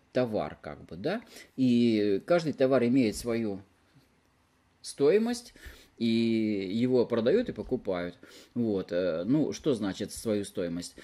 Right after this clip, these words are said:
Смотрите, деньги бывают разные. Деньги бывают, э, там, <laughs> наличные и безналичные. Деньги бывают чёрный нал, например, да?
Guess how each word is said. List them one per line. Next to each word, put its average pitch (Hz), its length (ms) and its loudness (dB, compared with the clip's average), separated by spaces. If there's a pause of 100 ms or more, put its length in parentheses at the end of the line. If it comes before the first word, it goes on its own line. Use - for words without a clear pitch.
(140)
Смотрите, 180 600 -4
деньги 220 400 0
бывают 208 420 0
разные. 110 520 -2
Деньги 139 320 -2
бывают, 113 580 0
э, 101 80 -8
там, 92 180 -8 (160)
<laughs> - 140 -10
наличные 135 680 2
и - 20 2
безналичные. 110 840 0
Деньги 123 300 2
бывают 110 360 0
чёрный 135 440 4
нал, 113 240 0
например, 107 480 -2
да? 135 280 -2